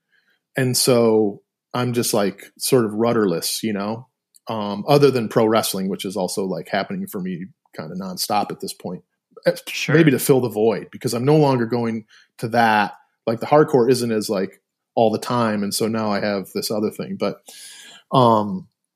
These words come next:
Speaker 1: so then I go back to grad school for, um,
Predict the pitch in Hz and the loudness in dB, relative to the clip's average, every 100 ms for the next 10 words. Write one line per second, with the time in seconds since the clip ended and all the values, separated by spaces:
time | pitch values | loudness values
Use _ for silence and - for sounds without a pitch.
0 | _ _ _ - - 160 156 165 156 139 | _ _ _ -12 0 4 4 4 4 4
1 | 139 151 - 139 123 113 - 127 131 - | 4 2 4 4 6 4 2 4 4 4
2 | 127 113 113 - 107 104 101 - 113 104 | 2 2 2 0 2 4 2 0 -4 -2
3 | 95 92 92 | -2 -4 -6